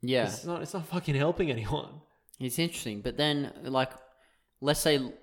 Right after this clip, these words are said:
Speaker 1: little old Billy, age thirteen on Facebook, 'cause that's the youngest you can be on Facebook, he puts up on,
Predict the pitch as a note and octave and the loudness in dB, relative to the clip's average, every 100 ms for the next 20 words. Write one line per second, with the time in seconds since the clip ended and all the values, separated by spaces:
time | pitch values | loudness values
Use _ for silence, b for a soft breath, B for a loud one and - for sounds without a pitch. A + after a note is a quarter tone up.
0 | _ - - - B2 C3 C#3+ C#3 B2 A2 | _ -20 -18 -8 0 4 6 8 6 4
1 | A#2+ A2+ G#2+ D#3+ - - _ _ - A#2 | 2 2 2 -4 -10 -20 _ _ 0 0
2 | - - A#2+ A2+ A#2+ G#2+ G#2 G#2 G#2+ G#2+ | 0 2 2 4 0 -2 -2 -4 -4 -2
3 | G#2 - G#3+ G2 - _ _ _ _ - | -2 -4 -8 -8 -12 _ _ _ _ -10
4 | A2 A2 - A2 G#2 G#2+ G#2 A2 G#2 G2+ | -6 -4 -4 -6 -8 -8 -8 -10 -8 -8
5 | G2+ G2 F#2 - G#2 - _ _ _ _ | -10 -10 -12 -10 -12 -14 _ _ _ _
6 | _ C#3 C#3 C#3+ C3 B2+ - A#2+ A2+ A2 | _ -2 -2 -2 -2 -2 -2 -4 -4 -6